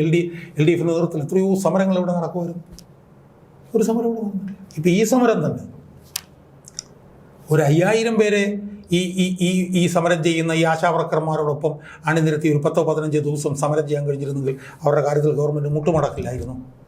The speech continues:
ഒരു അയ്യായിരം പേര്, അതിൽ മൂന്നാലായിരം പേരെ വേണേൽ ഈ മുസ്ലിം ലീഗിന് തന്നെ കൊണ്ടുവരാൻ കഴിയും. ബാക്കിയുള്ളവർ ഈ കോൺഗ്രസ് കൊണ്ടുവന്നാൽ മതി. ഒരു അയ്യായിരം പേരെ അണിനിരത്തി ഈ സമരം വിജയിപ്പിക്കാൻ, ഏ, യു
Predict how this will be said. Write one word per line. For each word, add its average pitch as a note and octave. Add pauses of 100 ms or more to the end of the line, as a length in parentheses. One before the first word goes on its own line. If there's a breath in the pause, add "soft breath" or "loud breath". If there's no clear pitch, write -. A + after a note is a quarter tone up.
(520 soft breath)
ഒരു F3
അയ്യായിരം G3+
പേര്, - (840)
അതിൽ F3 (100)
മൂന്നാലായിരം A3
പേരെ A3
വേണേൽ A3
ഈ - (160)
മുസ്ലിം G3
ലീഗിന് A#3
തന്നെ F#3
കൊണ്ടുവരാൻ C3+
കഴിയും. - (1400)
ബാക്കിയുള്ളവർ A3 (220)
ഈ - (220)
കോൺഗ്രസ് G#3
കൊണ്ടുവന്നാൽ D#3
മതി. C#3+
ഒരു F3
അയ്യായിരം A3
പേരെ G3
അണിനിരത്തി E3 (180)
ഈ E3
സമരം D3+
വിജയിപ്പിക്കാൻ, D3 (420 loud breath)
ഏ, C#3 (120)
യു C#3+